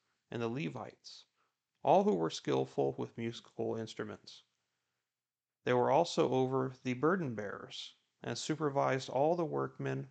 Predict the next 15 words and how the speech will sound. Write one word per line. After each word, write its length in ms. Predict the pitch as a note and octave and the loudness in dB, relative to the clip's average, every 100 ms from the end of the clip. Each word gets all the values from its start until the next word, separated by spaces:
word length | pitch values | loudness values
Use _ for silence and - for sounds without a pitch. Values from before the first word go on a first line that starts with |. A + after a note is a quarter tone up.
| _ | _
from 240 | - A2+ | -8 -6
job 320 | G#2+ A2+ A#2 A#2+ | -2 -2 -2 -4
to 100 | A#2 | -8
job. 440 | A#2 A2+ F#2+ - _ _ _ _ _ _ _ _ - | -6 -6 -6 -14 _ _ _ _ _ _ _ _ -12
And 100 | A#2 | -4
some 160 | C3 | 0
of 80 | B2+ | 0
the 80 | A#2 | 0
Levites 640 | C3+ G3+ B2+ G2+ - - | -2 -2 -2 -4 -6 -10
were 80 | - | -10
scribes 640 | - - A#2+ B2+ C#3 D3 - | -8 -4 0 0 0 -4 -6
and 200 | C#3 D3 | -4 -6
officials 640 | C#3+ A2+ - A2 G#2+ A#2+ - _ _ | -4 -6 -6 -8 -8 -8 -16 _ _
and 180 | - G#2+ | -12 -6
gatekeepers. 800 | A#2 B2 - A2+ - G2+ - | -4 -4 -6 -14 -14 -18 -18